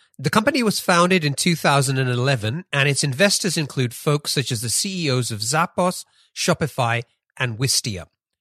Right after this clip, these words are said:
Walter is a software engineer and a former big law firm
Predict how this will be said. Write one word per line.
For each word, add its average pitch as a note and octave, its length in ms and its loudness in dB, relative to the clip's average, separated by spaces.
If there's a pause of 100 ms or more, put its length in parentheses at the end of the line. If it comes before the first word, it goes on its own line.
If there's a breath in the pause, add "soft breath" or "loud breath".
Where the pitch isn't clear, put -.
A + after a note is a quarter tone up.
(340)
Walter G3+ 360 2
is F3 140 2
a C3+ 60 -2
software - 500 -2
engineer B2 540 0 (280 soft breath)
and C3+ 100 -2
a B2 60 -2
former D#3+ 520 0 (140)
big E3 280 -2
law B2+ 320 0
firm A2 460 -2